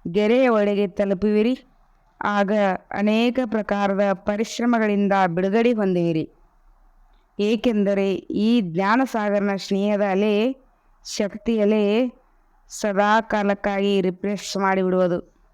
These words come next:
ಈ ಮನೋರಂಜನೆಯ ವಿಶೇಷ ಸ್ಥಾನ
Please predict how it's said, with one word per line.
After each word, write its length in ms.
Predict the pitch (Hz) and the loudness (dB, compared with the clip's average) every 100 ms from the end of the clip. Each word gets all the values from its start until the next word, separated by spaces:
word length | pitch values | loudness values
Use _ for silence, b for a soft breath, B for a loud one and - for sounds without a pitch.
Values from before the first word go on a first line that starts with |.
| _ _ _ _ _ _ _ - | _ _ _ _ _ _ _ -4
ಈ 260 | 214 254 | 2 4
ಮನೋರಂಜನೆಯ 1000 | 262 226 208 220 220 202 190 196 196 196 | 4 4 2 2 2 0 0 0 0 0
ವಿಶೇಷ 460 | 185 180 214 214 226 | -2 -2 -4 -2 -6
ಸ್ಥಾನ 600 | 196 - _ 202 208 214 | -8 -14 _ -6 -2 0